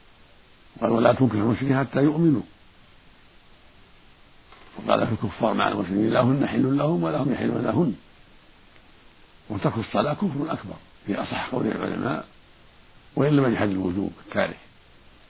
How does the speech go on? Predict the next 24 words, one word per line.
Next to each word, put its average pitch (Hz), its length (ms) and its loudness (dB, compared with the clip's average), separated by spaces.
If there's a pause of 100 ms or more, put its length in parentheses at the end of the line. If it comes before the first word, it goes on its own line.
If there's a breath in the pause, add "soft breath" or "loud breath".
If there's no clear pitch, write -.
(920)
لقول 127 260 0
النبي 104 280 2
صلى 95 140 -6
الله 95 120 -6
عليه 107 120 0
وسلم 101 160 -4
في 90 60 -10
الحديث 104 420 -2
الصحيح: 117 420 -4 (1500)
بين 127 260 6
الرجل 113 500 2 (1200)
وبين 123 260 4
الكفر 120 200 2
والشرك 135 460 4
ترك - 160 0
الصلاة، - 420 -12
رواه 110 200 2
مسلم 113 320 -4
في - 80 -16
الصحيح. - 240 -16 (2750)
ولقوله 113 560 0
عليه 92 240 -2
الصلاة 98 280 -6
والسلام: 95 640 -6